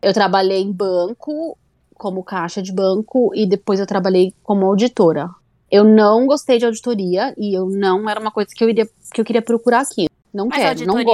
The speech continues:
Speaker 1: gosto.
Speaker 2: paga bem, não paga? Ou nem?
Speaker 1: Paga, mas dinheiro, pra mim, hoje em dia, não é, não
Speaker 2: Não
Speaker 1: é
Speaker 2: é
Speaker 1: tudo
Speaker 2: tudo,
Speaker 1: mais.
Speaker 2: né?
Speaker 1: Não,
Speaker 2: É verdade,
Speaker 1: hoje,
Speaker 2: amiga.
Speaker 1: hoje
Speaker 2: Nada
Speaker 1: não.
Speaker 2: paga a nossa paz.
Speaker 1: Deus me livre, eu já tô com trinta e cinco, amiga, não tô mais querendo.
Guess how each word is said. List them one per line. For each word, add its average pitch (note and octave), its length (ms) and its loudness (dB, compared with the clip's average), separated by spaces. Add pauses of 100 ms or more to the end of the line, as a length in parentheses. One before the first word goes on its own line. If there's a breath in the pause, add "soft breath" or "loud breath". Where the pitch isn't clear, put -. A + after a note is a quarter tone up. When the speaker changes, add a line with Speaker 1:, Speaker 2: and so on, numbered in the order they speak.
Speaker 1:
gosto. F3 80 -2
Speaker 2:
paga A#3 240 -4 (140)
bem, G3+ 240 -6
não F#3 120 -12
paga? D#3+ 640 -8 (760)
Ou G3 180 -8
nem? E3+ 520 -12 (180)
Speaker 1:
Paga, C4+ 380 -4
mas F#4+ 220 -6 (500)
dinheiro, B3+ 800 -6
pra A#3+ 160 -2
mim, B3 220 -4
hoje B3+ 160 -2
em - 20 -4
dia, A#3+ 140 -4
não B3 60 -4
é, B3+ 40 -6
não C4 180 -8
Speaker 2:
Não C4 160 -2
Speaker 1:
é G3 60 -2
Speaker 2:
é A3 40 -6
Speaker 1:
tudo A3+ 180 -6
Speaker 2:
tudo, G#3+ 80 -2
Speaker 1:
mais. E3 200 -4
Speaker 2:
né? F3+ 360 -8 (160)
Speaker 1:
Não, G#3+ 140 2
Speaker 2:
É G#3 80 4
verdade, E3+ 360 4
Speaker 1:
hoje, G3+ 500 0
Speaker 2:
amiga. G#3+ 160 -4
Speaker 1:
hoje G3 220 -2
Speaker 2:
Nada B3 100 -4
Speaker 1:
não. G#3+ 100 -4
Speaker 2:
paga G3 120 -6
a - 20 -10
nossa F#3+ 300 -12
paz. E3 720 -16 (240)
Speaker 1:
Deus A#3 380 4
me D#4+ 100 8
livre, G#3+ 340 4
eu F3+ 60 2
já G3 120 -4
tô G#3+ 140 0
com A#3+ 160 -2
trinta A#3 220 0
e C#4 60 0
cinco, A#3 260 -4
amiga, F#3+ 320 -2
não F#3 120 0
tô G3 140 -4
mais G3+ 380 -2
querendo. G#3+ 800 2